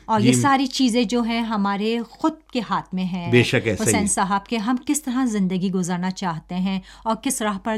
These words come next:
Speaker 1: گامزن ہونا چاہتے
Speaker 2: بے
Speaker 1: ہیں۔
Speaker 2: شک
Speaker 1: یہ
Speaker 2: ایسا
Speaker 1: بہت
Speaker 2: ہی ہے۔
Speaker 1: ہی
Speaker 2: یہ اللہ نے
Speaker 1: واقعی میں
Speaker 2: انسان
Speaker 1: امپورٹنٹ
Speaker 2: کو
Speaker 1: ہے۔
Speaker 2: اختیار دیا ہے اور اسی لیے یہ اختیار جو ہے وہ ہمیں تمام دنیا کے جو مثلاً،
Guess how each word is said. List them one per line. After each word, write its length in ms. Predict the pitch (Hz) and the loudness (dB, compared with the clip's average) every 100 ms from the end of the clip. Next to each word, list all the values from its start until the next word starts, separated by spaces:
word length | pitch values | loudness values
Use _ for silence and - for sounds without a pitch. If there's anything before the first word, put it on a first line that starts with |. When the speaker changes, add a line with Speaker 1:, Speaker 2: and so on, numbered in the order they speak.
| 190 | 0
Speaker 1:
گامزن 380 | 185 175 185 | 0 0 0
ہونا 220 | 185 160 175 | 0 -2 -6
چاہتے 360 | - 147 - | -6 -6 -2
Speaker 2:
بے 80 | 117 | 0
Speaker 1:
ہیں۔ 100 | 113 | 2
Speaker 2:
شک 60 | 180 | 0
Speaker 1:
یہ 120 | 233 | -2
Speaker 2:
ایسا 260 | 113 120 | -2 0
Speaker 1:
بہت 100 | 160 | 2
Speaker 2:
ہی 60 | 156 | 2
ہے۔ 60 | 120 | 2
Speaker 1:
ہی 160 | 123 | 4
Speaker 2:
یہ 100 | 190 | 4
اللہ 200 | 185 190 | 4 2
نے 60 | 180 | 4
Speaker 1:
واقعی 340 | 190 185 226 | 4 2 0
میں 220 | 226 214 214 | -2 -4 0
Speaker 2:
انسان 300 | 147 143 170 | 2 2 2
Speaker 1:
امپورٹنٹ 260 | 156 165 | 2 2
Speaker 2:
کو 80 | 170 | 2
Speaker 1:
ہے۔ 60 | 147 | 2
Speaker 2:
اختیار 440 | 127 - 139 151 | 0 -2 0 0
دیا 340 | 147 151 151 143 | 0 0 0 0
ہے 200 | 151 156 | 0 0
اور 340 | 135 123 117 | 2 0 0
اسی 500 | 117 117 120 - 190 | -2 -2 -4 2 2
لیے 340 | 135 120 107 98 - - - | 4 0 0 -2 -10 -14 -2
یہ 160 | 139 147 | 0 0
اختیار 640 | 143 - - 139 147 170 | -2 -6 -2 2 4 4
جو 180 | 165 135 | 2 0
ہے 280 | 117 120 131 - - _ | 0 0 -2 -8 -20 _
وہ 240 | 127 120 113 | -4 -2 -2
ہمیں 340 | 139 147 147 147 _ _ _ _ | 0 2 0 -4 _ _ _ _
تمام 560 | 131 147 170 175 170 147 | 0 2 4 4 2 2
دنیا 440 | 117 123 139 147 | 2 2 2 0
کے 140 | 147 | -2
جو 220 | 127 123 120 | -2 0 -2
مثلاً، 500 | 120 - 120 120 | -4 -6 -6 -6